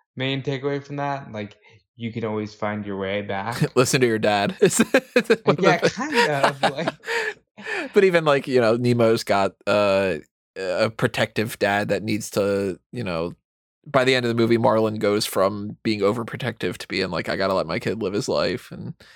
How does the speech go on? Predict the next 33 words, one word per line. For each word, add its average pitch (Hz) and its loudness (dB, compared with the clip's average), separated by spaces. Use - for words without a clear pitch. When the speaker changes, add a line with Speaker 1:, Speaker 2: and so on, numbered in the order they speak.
Speaker 1:
Right, 208 -2
and 185 -12
there's, 170 -12
uh, - -20
all 185 -4
of 135 -10
those 98 -6
are 107 -12
great, 98 -12
right? 107 0
But 131 -2
I 123 -8
think 123 -10
this 127 -6
generation, 98 -8
with 120 -2
everything 127 -4
that 110 -2
we 113 -4
know 101 -2
now 98 -4
and 117 -4
everything 113 -2
that 104 -4
we 104 -6
have 95 -4
now, 92 -4
kinda 107 -2
just 101 -8
needs 110 -4
to 104 -2
know, 101 -2
"Hey, 170 -2